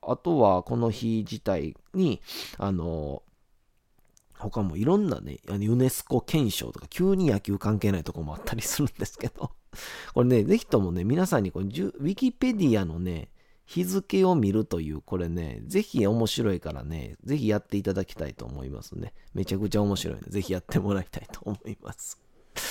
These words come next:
えー、でも僕にとってね、でもやっぱりあの、一番、あの、劇的な、あー、この野球っ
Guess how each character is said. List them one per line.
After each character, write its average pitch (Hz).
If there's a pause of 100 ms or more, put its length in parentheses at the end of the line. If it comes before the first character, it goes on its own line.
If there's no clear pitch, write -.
(340)
え 101
ー、 135
で 185
も -
僕 214
に 269
と -
っ -
て -
ね、 127
で 131
も 131
や 123
っ -
ぱ 131
り 131
あ -
の、 117
一 139
番、 165
あ 117
の、 120
劇 120
的 139
な、 107
あ 82
ー、 -
こ -
の 85
野 87
球 95
っ 185